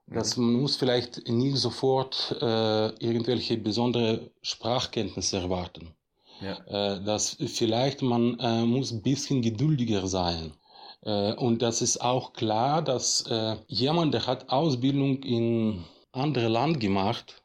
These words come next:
Speaker 2: der hat ganz andere Basis. Also es gibt gemeinsame Sachen, aber es gibt auch Sachen, die zum Beispiel als M T A, ich habe,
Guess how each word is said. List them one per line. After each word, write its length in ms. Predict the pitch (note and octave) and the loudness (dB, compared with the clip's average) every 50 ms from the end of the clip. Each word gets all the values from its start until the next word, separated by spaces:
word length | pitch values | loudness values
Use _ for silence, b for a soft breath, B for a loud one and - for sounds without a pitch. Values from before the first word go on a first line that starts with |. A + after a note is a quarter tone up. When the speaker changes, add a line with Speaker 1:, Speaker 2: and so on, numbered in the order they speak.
| _ _ - | _ _ -14
Speaker 2:
der 220 | A2+ A2+ G#2+ G#2 - | -8 -8 -6 -4 -4
hat 160 | A#2+ A#2 A#2 | -4 -2 0
ganz 260 | B2 A#2+ B2 A#2+ - | 0 0 0 0 0
andere 300 | B2+ B2 C3 A#2 A2+ A2+ | 0 0 0 0 0 0
Basis. 580 | A2 B2+ C#3 - A2 F2+ D#2 D#2 - - - _ _ | 0 0 2 2 0 0 -2 -6 -8 -8 -10 _ _
Also 360 | - A2 G#2 A#2 A#2+ G2 - - B B B B B B B B B _ - | -12 -6 -4 -2 -2 -2 -4 -6 B B B B B B B B B _ -8
es 140 | B2 G#2+ G#2 | -6 -4 -2
gibt 200 | B2 D#3 C#3 A#2 | -2 -2 0 0
gemeinsame 640 | A#2+ A2 A#2+ B2 C3+ D#3 E3+ D3 C#3+ B2 A2 A2+ | 0 0 0 2 2 2 2 2 2 0 0 0
Sachen, 500 | G2+ G#2 G#2 F#2+ F#2+ - - F#2 F2+ F#2 - _ _ _ _ _ _ _ _ _ _ _ _ | 0 0 0 -2 -2 -4 -6 -8 -10 -12 -14 _ _ _ _ _ _ _ _ _ _ _ _
aber 200 | - G#2+ A2 A2+ | -10 -6 -4 -2
es 140 | A2+ G#2+ A2 | -2 -2 -2
gibt 160 | C#3+ D3 - | -2 -2 0
auch 220 | A#2+ B2 B2+ B2+ | 0 2 2 2
Sachen, 320 | A2 A#2 A2+ A2 - D3 C3 | 2 2 0 0 0 0 2
die 180 | B2 B2+ B2 | 2 2 2
zum 160 | A#2 - A#2+ | 2 0 0
Beispiel 340 | A#2 A#2+ B2+ A#2+ - C3+ A#2+ | 2 2 0 0 0 0 0
als 240 | - A#2 A#2 A2+ - | 0 0 0 0 0
M 120 | B2+ A2+ G#2+ | 0 0 0
T 120 | - A2 | 0 0
A, 200 | G#2+ A2+ C3 C3+ | 0 2 2 2
ich 160 | C3 B2 - | 0 0 0
habe, 300 | A#2+ A#2 A#2+ A#2 A#2 G#2+ | 0 0 2 2 0 -2